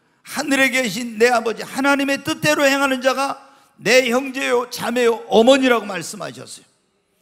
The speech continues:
우리가 예수님을 주여, 주여 하면서도 주님의 뜻대로 행하지 않는 사람은 예수님의 가족이 아닙니다. 예수님의 진정한 가족은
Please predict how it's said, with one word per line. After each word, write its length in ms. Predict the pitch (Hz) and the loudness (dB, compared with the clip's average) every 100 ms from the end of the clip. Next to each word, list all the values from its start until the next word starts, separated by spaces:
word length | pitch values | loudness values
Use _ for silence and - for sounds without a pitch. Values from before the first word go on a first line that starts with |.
| _ - | _ -10
우리가 420 | 240 285 294 269 | -2 2 2 2
예수님을 840 | 285 285 - 285 294 294 285 196 - - _ _ _ _ _ | 0 -2 -6 -6 -2 0 0 -2 -12 -20 _ _ _ _ _
주여, 360 | - 269 302 302 | 0 2 2 2
주여 220 | 285 277 | 0 -2
하면서도 840 | 220 294 294 202 247 294 285 277 - _ _ | -4 -4 -6 -6 -2 0 0 -2 -16 _ _
주님의 520 | - 285 311 311 302 | -4 0 2 2 0
뜻대로 400 | 330 277 330 302 | -4 -8 -4 -2
행하지 400 | 294 262 294 277 | -2 0 0 0
않는 280 | 269 285 277 | -4 -6 -6
사람은 480 | 240 269 277 285 269 - _ _ _ | -2 -2 -2 -8 -10 -20 _ _ _
예수님의 640 | 214 302 294 302 302 285 285 | 0 2 2 0 2 2 2
가족이 420 | 233 233 262 254 | -4 -6 -6 -6
아닙니다. 580 | 214 254 247 226 202 151 _ _ _ _ _ _ _ _ _ _ - | -6 -8 -8 -10 -12 -16 _ _ _ _ _ _ _ _ _ _ -4
예수님의 800 | 240 311 311 320 302 302 311 302 | 2 2 2 0 0 2 0 0
진정한 540 | 285 302 302 294 277 | 0 4 4 4 0
가족은 640 | - 262 294 285 294 226 | -2 0 0 0 -2 -4